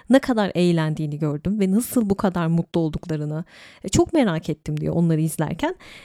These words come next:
E, cevap şu aslında, o insanların samimi ilişkileri var, değil mi? Samimi ilişkiler içindeler. Yani para, pul, gösteriş onların çok da umrunda değil.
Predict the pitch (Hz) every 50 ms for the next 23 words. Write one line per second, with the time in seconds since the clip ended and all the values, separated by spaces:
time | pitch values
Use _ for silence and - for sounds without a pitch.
0 | - - - 190 196 196 233 247 277 302 320 320 - - - 381 294 208 185 -
1 | - 175 160 156 185 233 311 - - 277 302 311 302 294 - 294 269 247 233 226
2 | 247 285 - - - 226 226 240 240 247 240 220 208 202 - - 208 202 214 214
3 | 202 190 156 151 151 214 269 262 190 - - 175 170 170 180 196 196 180 165 -
4 | - - 156 156 147 - - - 156 156 156 - 92 - 170 165 165 175 - 208
5 | 208 208 214 214 208 - - 214 214 208 190 202 202 208 - - - 208 208 214
6 | - - 180 196 202 202 202 165 - 226 - - 208 190 185 180 180 180 196 233
7 | 254 220 226 196 170 147